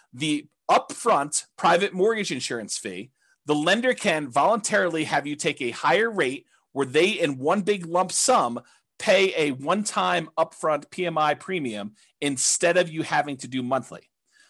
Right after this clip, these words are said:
So you take a higher interest rate loan voluntarily, and you don't have monthly P M I. And you have to run it both ways to find out which one was better. Because as you can see right here,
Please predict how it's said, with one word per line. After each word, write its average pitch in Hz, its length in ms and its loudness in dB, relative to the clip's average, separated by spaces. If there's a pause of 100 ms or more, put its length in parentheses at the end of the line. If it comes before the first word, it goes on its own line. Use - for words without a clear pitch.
So 143 220 2
you 139 160 0
take 156 260 0
a 143 100 0
higher 180 520 2
interest 196 400 -4
rate 185 200 2
loan 151 300 -2
voluntarily, 127 800 -2 (320)
and 127 160 -2
you 123 100 -2
don't 143 320 -4
have 127 340 0
monthly 117 340 -8
P 120 140 -10
M 104 120 -6
I. 80 140 -8 (600)
And 113 120 -6
you 123 60 -4
have 147 260 -2
to 190 80 -2
run 165 220 2
it 160 160 -6
both 160 300 -4
ways 175 320 0
to - 80 -10
find 117 260 -4
out 117 180 -4
which 117 220 -12
one 110 140 -10
was 131 160 -8
better. 208 320 0 (300)
Because 127 380 0
as 147 260 2
you 175 60 -4
can 185 160 -4
see 202 240 0
right 185 220 2
here, 160 460 0